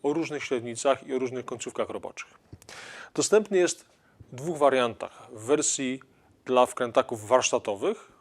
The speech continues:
od, tak jak wspomniałem, o różnych średnicach, a także jako zestaw dwóch przyrządów do wkrętaków izolowanych o pewnym zakresie średnic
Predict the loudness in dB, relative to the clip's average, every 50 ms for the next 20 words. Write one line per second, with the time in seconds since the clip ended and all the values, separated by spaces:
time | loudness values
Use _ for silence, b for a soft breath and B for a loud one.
0 | _ _ -8 -8 _ -6 -6 -4 -4 -6 -6 -8 -8 -8 -8 -8 -4 -2 -2 -2
1 | -2 -4 -10 -12 -10 -10 -10 -10 -8 -8 -8 -8 -10 -12 -10 -8 -8 -8 -8 B
2 | B B B B B B B B -2 4 4 4 4 6 4 4 4 4 2 0
3 | 2 2 2 2 2 4 4 4 4 4 -2 -14 _ _ -18 -16 -10 -8 -8 -4
4 | -2 -2 -2 -4 -6 -8 -8 -4 -4 -4 -6 -4 -6 -6 -6 -6 -8 b b b
5 | b b b b -12 -2 -2 -2 -2 0 -2 -4 0 2 2 2 2 2 -4 -6
6 | -8 -10 -6 -2 2 2 2 4 4 4 4 4 2 -2 -10 -14 -16 -20 _ b
7 | b b b b b b b b b _ _ _ 0 2 2 2 2 0 -4 -8
8 | _ _ _ _ _ _ _ _ _ _ _ _ _ _ _ 4 4 4 6 0
9 | -2 -2 -2 -2 -2 -2 -2 -2 -4 -4 -2 -2 -2 -2 -2 -4 -10 -10 -8 -10
10 | -10 -10